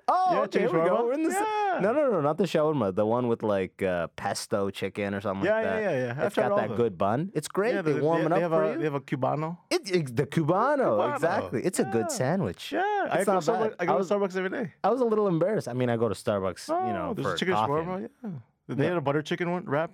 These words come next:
Speaker 2: one time.
Speaker 1: I saw that. I'm assuming
Speaker 2: It's
Speaker 1: that's
Speaker 2: pretty
Speaker 1: gonna
Speaker 2: good.
Speaker 1: be terrible.
Speaker 2: No, it's
Speaker 1: It's not
Speaker 2: pretty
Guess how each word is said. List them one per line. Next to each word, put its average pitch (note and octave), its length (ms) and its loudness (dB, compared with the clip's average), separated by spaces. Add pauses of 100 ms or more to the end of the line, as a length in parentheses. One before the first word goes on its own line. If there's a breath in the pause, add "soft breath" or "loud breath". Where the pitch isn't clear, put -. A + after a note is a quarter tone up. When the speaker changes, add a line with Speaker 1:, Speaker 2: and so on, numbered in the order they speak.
(100)
Speaker 2:
one C3+ 160 -8
time. F3+ 280 -10
Speaker 1:
I B2 140 0
saw D#3+ 300 0
that. A2+ 180 0
I'm G#2+ 120 2
assuming D#3 400 0
Speaker 2:
It's B2+ 80 0
Speaker 1:
that's A2+ 80 2
Speaker 2:
pretty E3+ 120 0
Speaker 1:
gonna A#2 120 0
Speaker 2:
good. - 20 -4
Speaker 1:
be F#2 80 -6
terrible. A#2 480 -2
Speaker 2:
No, - 60 0
it's D#3+ 80 -2
Speaker 1:
It's - 80 -4
not D#3 100 2
Speaker 2:
pretty D3+ 40 -2